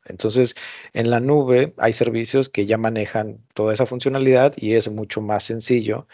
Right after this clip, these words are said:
utilizar ese tipo de servicios para, eh, crear tus aplicaciones, ¿no? Entonces, mediante u-, el uso de, de estos servicios,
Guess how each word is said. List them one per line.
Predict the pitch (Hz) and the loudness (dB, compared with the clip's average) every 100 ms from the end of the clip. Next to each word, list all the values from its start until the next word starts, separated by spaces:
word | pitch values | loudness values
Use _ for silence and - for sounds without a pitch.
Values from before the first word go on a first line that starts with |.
| - - _ - | -20 -20 _ -8
utilizar | 113 110 104 - 110 | -4 -2 -2 2 2
ese | 110 113 | 2 -2
tipo | 113 - 117 | -6 2 2
de | |
servicios | 113 120 127 123 - 143 - - - - _ - | 4 2 2 0 2 0 0 -14 -20 -20 _ 2
para, | 107 110 131 - | 4 4 2 0
eh, | 98 90 87 | -2 -2 -2
crear | 101 95 | -2 -2
tus | - - | -4 -8
aplicaciones, | - 98 - - 92 85 | -6 -6 -8 -8 -8 -10
¿no? | 95 | -10
Entonces, | 117 110 113 110 117 - _ | -10 -6 -6 -2 -2 -2 _
mediante | 131 127 127 127 120 | 2 6 6 6 -2
u-, | 123 _ _ | -4 _ _
el | - 123 131 | -2 2 4
uso | 143 - 139 | 2 0 0
de, | 131 110 104 98 - | 2 2 2 0 2
de | 113 | 2
estos | 113 - 135 - - | 2 2 0 -2 -4
servicios, | 113 110 120 131 113 123 - - | -2 0 0 0 -2 -4 -6 -16